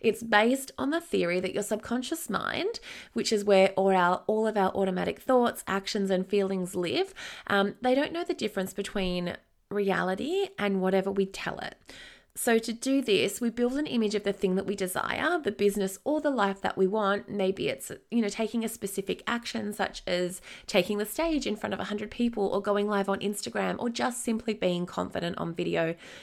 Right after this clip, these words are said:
and building this business that you want. So we take that image and we quite literally mentally practice the thing without ever actually having to do the thing. And each time we do this,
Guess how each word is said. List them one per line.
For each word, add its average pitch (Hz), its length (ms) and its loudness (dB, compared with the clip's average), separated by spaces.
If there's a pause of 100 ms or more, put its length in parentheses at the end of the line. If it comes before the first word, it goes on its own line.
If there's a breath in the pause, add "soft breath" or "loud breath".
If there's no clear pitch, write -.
(160 loud breath)
and 185 360 2
building 185 300 4
this 180 180 -2
business 175 460 -4
that - 220 -4
you 175 140 -6
want. - 340 -2 (460 loud breath)
So - 160 -4
we 208 100 2
take 233 320 0
that 277 160 0
image 196 360 2
and 202 100 0
we 208 80 -2
quite - 480 -2
literally 196 480 0
mentally 185 480 0
practice 185 460 -4
the - 120 -4
thing 180 280 2
without 180 580 0 (100)
ever 190 440 4
actually 185 420 0
having 180 320 -2
to 196 100 -8
do 185 220 -4
the - 100 -10
thing. 165 260 -6
And - 180 -10
each 233 280 0
time 294 300 0
we 285 100 4
do - 320 0
this, 262 320 -2